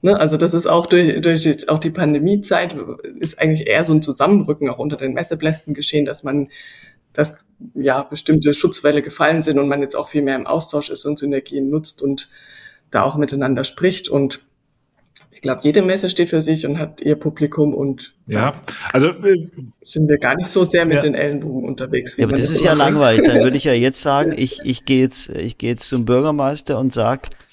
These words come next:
Speaker 3: ich will, hm, eine Konkurrenzmesse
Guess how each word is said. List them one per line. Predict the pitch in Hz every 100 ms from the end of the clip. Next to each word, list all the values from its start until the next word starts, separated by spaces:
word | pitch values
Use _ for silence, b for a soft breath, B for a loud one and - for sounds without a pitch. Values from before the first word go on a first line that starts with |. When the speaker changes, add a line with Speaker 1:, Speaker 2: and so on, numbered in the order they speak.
| _
Speaker 3:
ich | - 120 113
will, | 120 117 123 123 117 _ _ _ _ _ _ -
hm, | 107 110 110 107
eine | 123
Konkurrenzmesse | 127 117 110 101 104 110 101 - 98